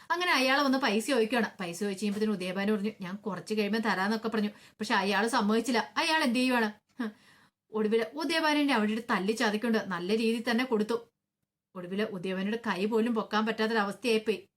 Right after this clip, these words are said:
നല്ല ചത കിട്ടിക്കഴിഞ്ഞപ്പോ ഉദയഭാനുവിന് പിന്നെ എന്ത് ചെയ്യാൻ പറ്റൂ? ഒന്നും ചെയ്യാൻ പറ്റില്ല. കല്യാണത്തിന് പോകാതിരിക്കാൻ പറ്റില്ലല്ലോ. ഒടുവിൽ ഹോസ്പിറ്റലിലൊക്കെ പോയി കൈയൊക്കെ ബാൻഡേജ്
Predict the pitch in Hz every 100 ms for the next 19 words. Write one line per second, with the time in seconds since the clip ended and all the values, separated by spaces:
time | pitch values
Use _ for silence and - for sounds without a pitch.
0 | - 170 _ _ - 359 359 339 311 247
1 | 262 277 233 262 254 262 269 233 220 233
2 | 240 254 269 262 262 240 220 269 277 254
3 | 233 330 349 359 285 269 285 262 269 254
4 | - - 190 196 196 247 262 240 269 277
5 | 262 320 277 233 294 269 208 - - -
6 | 339 349 320 - 254 233 196 - 226 247
7 | 262 262 254 262 254 190 208 240 240 208
8 | 214 233 254 262 -